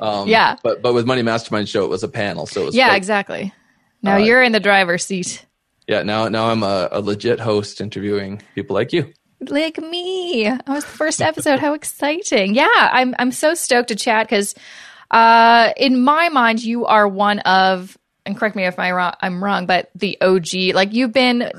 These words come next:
Speaker 2: at this game for a long time. How long have you been,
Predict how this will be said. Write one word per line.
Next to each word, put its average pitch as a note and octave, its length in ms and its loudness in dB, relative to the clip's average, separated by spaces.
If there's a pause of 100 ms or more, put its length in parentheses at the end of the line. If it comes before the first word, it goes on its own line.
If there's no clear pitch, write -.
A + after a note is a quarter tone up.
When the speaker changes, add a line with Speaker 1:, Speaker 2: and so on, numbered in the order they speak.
Speaker 2:
at F#3 220 2
this G3 160 -2
game F#3+ 180 -2
for F#3 100 -2
a F3 60 4
long F3 300 0
time. G#3+ 580 -2 (220)
How F#4+ 160 0
long G#4 160 2
have C#4 140 -2
you A3 80 2
been, G3 420 0